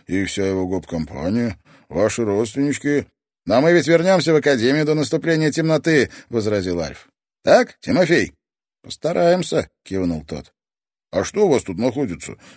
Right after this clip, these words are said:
Вернер закрутил головой по сторонам. «Художники занимаются, что ли?» «Да», — ответил Стас. «Но в последнее время всё реже.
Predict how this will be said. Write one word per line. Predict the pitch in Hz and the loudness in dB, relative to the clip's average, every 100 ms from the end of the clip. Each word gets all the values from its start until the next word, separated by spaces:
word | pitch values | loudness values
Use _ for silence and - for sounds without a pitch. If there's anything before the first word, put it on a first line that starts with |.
| - | -10
Вернер | 82 98 82 78 | -6 -4 -6 -10
закрутил | 80 82 87 87 | -10 -10 -8 -6
головой | 82 90 90 82 | -4 -4 -4 -6
по | 80 | -8
сторонам. | - 95 95 85 67 _ | -8 -4 -2 -4 -8 _
«Художники | 95 120 156 147 135 | -2 2 2 2 0
занимаются, | 135 127 127 117 90 - | 0 0 2 0 -2 -6
что | - 85 | -8 -8
ли?» | 71 - _ - | -10 -14 _ -12
«Да», — | 65 101 110 101 - - | -4 2 2 2 -4 -18
ответил | - 85 82 78 67 | -12 -10 -10 -10 -12
Стас. | - 65 - - _ | -12 -12 -16 -18 _
«Но | 110 135 | -4 -2
в | |
последнее | 147 123 147 139 131 | 0 0 0 2 2
время | 131 156 127 | 2 0 -2
всё | - 80 | -4 -6
реже. | 73 127 131 123 | -2 0 0 -4